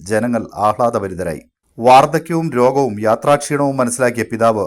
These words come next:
അന്ത്യമടുത്തിരിക്കുന്നുവെന്ന് ആത്മാവിലറിഞ്ഞ് സ്ലീബ പെരുന്നാൾ ദിവസം തന്റെ കൂടെ വന്ന ഹിദായത്തുള്ള റമ്പാനെ എപ്പിസ്കോപ്പയായി വാഴിച്ച് ഇവാനിയോസ് എന്ന് നാമകരണവും നൽകി. കന്നി പത്തൊൻപതാം തീയതി ഉച്ച കഴിഞ്ഞ് ശനിയാഴ്ച ഈ പിതാവ് ദൈവസന്നിധിയിലേക്ക് യാത്രയായി.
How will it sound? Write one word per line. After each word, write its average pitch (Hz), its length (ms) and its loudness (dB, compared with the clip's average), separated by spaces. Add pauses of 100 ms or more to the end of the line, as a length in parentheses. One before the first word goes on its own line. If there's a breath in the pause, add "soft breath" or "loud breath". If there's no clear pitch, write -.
(140)
അന്ത്യമടുത്തിരിക്കുന്നുവെന്ന് 123 1120 -4 (360 soft breath)
ആത്മാവിലറിഞ്ഞ് 123 840 0 (440)
സ്ലീബ 151 380 0
പെരുന്നാൾ 147 380 0
ദിവസം 120 440 -4
തന്റെ 131 300 0
കൂടെ 143 220 0
വന്ന 123 220 0 (880)
ഹിദായത്തുള്ള 143 580 2
റമ്പാനെ 120 400 2 (160)
എപ്പിസ്കോപ്പയായി 127 720 -2
വാഴിച്ച് 107 440 -2 (140)
ഇവാനിയോസ് 135 720 0
എന്ന് 107 180 -8 (120)
നാമകരണവും 110 640 -2
നൽകി. 80 260 -10 (760)
കന്നി 143 260 -2
പത്തൊൻപതാം 156 560 0
തീയതി 139 240 -4
ഉച്ച 123 260 -6
കഴിഞ്ഞ് 139 260 -2
ശനിയാഴ്ച 120 580 -2
ഈ 110 140 -2
പിതാവ് 110 400 0 (140)
ദൈവസന്നിധിയിലേക്ക് 113 840 -4
യാത്രയായി. 90 460 -4